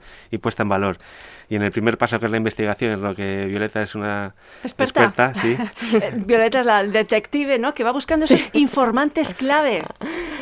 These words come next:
Speaker 2: ¿Quiénes
Speaker 3: Eh,
Speaker 2: son?
Speaker 3: en realidad, eh, trabajamos en base a otro concepto, que es el concepto de colaboradores. Eh, y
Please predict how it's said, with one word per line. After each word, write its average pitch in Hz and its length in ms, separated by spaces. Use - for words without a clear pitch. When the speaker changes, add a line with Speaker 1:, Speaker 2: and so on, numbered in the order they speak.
Speaker 2:
¿Quiénes 226 260
Speaker 3:
Eh, 196 60
Speaker 2:
son? 277 340
Speaker 3:
en 233 160
realidad, 233 800
eh, 202 360
trabajamos 233 600
en 202 140
base 202 240
a 208 80
otro 214 220
concepto, 208 500
que 233 80
es 220 80
el 190 280
concepto 185 480
de 185 140
colaboradores. 190 1120
Eh, 180 840
y 208 960